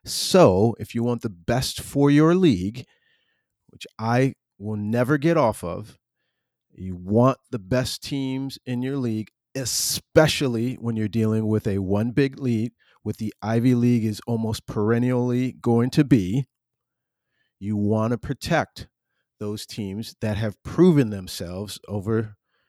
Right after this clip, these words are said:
you know, that, that fourteen game gauntlet. So I just do not endorse opening the whole thing up, exposing,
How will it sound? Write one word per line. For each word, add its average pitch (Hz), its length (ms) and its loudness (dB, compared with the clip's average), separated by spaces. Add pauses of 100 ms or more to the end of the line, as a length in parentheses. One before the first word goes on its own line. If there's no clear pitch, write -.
(120)
you 107 120 -6
know, 101 200 -4
that, 104 280 -6
that 104 200 -8
fourteen 113 580 -6
game 107 240 -4
gauntlet. 117 460 -4 (400)
So 95 480 -8
I 104 140 -10
just 98 420 -12
do 101 160 -10
not 101 500 -4
endorse 120 680 0 (640)
opening 120 480 -2
the 98 100 -4
whole 120 240 0
thing 127 300 -4
up, 117 360 -2 (300)
exposing, 120 880 -2